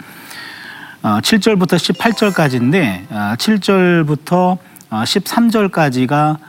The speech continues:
어, 탄원이라고 얘기할 수 있고요. 탄원시입니다. 그리고 십사 절부터 십팔 절까지가 예레미야가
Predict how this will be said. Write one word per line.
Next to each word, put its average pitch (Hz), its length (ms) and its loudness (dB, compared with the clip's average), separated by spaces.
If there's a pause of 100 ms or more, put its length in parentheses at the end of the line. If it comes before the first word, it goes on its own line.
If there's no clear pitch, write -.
(100)
어, 101 280 -4
탄원이라고 127 1300 2 (100)
얘기할 113 280 0
수 - 140 -8
있고요. 92 520 -4
탄원시입니다. 139 1000 2 (340)
그리고 143 460 2
십사 147 500 -2
절부터 175 600 0
십팔 - 400 -4
절까지가 147 760 -2 (400)
예레미야가 135 960 0